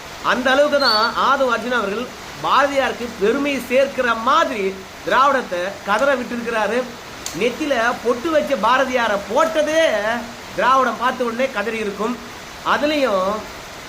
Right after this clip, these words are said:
திராவிடத்துக்கு தமிழை அவ்வளவு பெருசா கொண்டு செல்ல வேண்டும் என்ற எண்ணமெல்லாம் கிடையாது.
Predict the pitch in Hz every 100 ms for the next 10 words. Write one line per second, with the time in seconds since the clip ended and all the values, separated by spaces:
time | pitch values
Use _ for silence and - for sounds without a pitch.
0 | - 202 254 294 - 240 254 - 262 277
1 | 208 214 202 240 262 285 - 262 277 277
2 | 262 247 262 262 247 214 254 208 240 254
3 | 269 277 254 247 226 196 190 - -